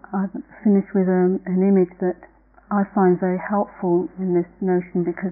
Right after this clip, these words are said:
I'm mentioning this about suffering, because in talking today, um, that's not everyone's experience.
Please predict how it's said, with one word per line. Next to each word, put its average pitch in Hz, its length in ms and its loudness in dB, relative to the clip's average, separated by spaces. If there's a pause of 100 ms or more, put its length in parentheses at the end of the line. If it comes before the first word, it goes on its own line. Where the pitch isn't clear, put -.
I'm 190 240 0
mentioning 185 480 0
this 170 200 0
about 165 320 -6 (360)
suffering, 180 480 -6
because 190 240 -8
in 180 160 0 (360)
talking 185 360 -2
today, 170 440 -2 (840)
um, 175 440 -8 (380)
that's - 200 -8
not 202 120 -2
everyone's 175 480 2
experience. 170 540 -6